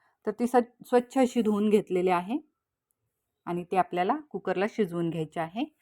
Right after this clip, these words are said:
तर मी त्यामध्ये पाणी घालून तीन शिट्ट्या केलेल्या आहेत.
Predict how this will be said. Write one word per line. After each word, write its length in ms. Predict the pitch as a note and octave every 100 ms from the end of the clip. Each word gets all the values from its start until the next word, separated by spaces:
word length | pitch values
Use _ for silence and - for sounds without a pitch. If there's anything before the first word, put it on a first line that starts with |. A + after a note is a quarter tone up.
| _ _ _ _ _ _ _ _ _ -
तर 120 | A3
मी 180 | A3+ D4+ - _ _ _ _ _ -
त्यामध्ये 400 | G3 G#3 G3+ G#3+
पाणी 320 | A3+ G3+ G3+
घालून 340 | G#3+ A#3+ A#3 A#3 - _ _ _ _ _ _ _ _ _ B3
तीन 160 | A#3+
शिट्ट्या 300 | A#3 A3+ F3
केलेल्या 420 | E3 E3+ E3 D#3+
आहेत. 240 | E3 E3+